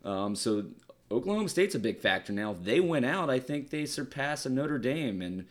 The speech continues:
then you're talking Alabama, Ohio State, Oklahoma State, Clemson. And I think that's a very big possibility. So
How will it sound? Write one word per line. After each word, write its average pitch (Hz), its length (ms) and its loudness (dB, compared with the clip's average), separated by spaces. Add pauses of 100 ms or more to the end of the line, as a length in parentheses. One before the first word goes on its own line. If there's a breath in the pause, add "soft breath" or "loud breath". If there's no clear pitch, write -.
(340 loud breath)
then 95 160 -2
you're 139 120 0
talking 127 380 -2
Alabama, 117 460 2
Ohio 120 240 0
State, 117 480 2 (240)
Oklahoma 113 400 0
State, 120 280 0
Clemson. 135 320 -4
And 92 120 -4
I 98 80 -4
think 127 200 -4
that's 127 180 -2
a 113 40 -6
very 117 260 2
big 95 360 -4
possibility. 117 640 0
So 104 300 0